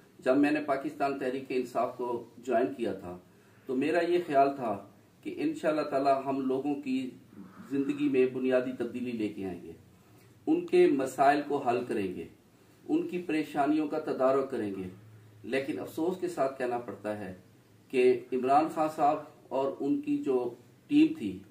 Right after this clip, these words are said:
इन्होंने साढ़े तीन साल में कुछ भी नहीं किया। और यकीन कीजिए कि मुझे अफसोस के साथ कहना पड़ता है कि इस साढ़े तीन साल में मैंने मरकज में किसी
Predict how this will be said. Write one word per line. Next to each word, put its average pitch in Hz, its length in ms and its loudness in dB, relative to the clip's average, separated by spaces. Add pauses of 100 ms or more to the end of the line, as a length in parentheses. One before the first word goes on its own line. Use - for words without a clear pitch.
(720)
इन्होंने 175 440 6
साढ़े 160 460 4
तीन 147 260 2
साल 135 260 2
में 143 220 0
कुछ - 280 -8
भी 160 160 4
नहीं 127 240 4
किया। 92 280 -10 (580)
और 156 300 6
यकीन 156 440 0
कीजिए 143 440 2 (480)
कि 147 180 4
मुझे 143 240 2
अफसोस 190 400 2
के 190 100 0
साथ 165 260 0
कहना 139 200 -2
पड़ता 123 300 -6
है 117 140 0
कि - 220 -12
इस 143 200 -6
साढ़े 135 240 2
तीन 135 280 -4
साल 120 240 -2
में 107 260 -4 (360)
मैंने 139 520 4
मरकज 139 600 2
में 117 300 2 (400)
किसी 214 300 -6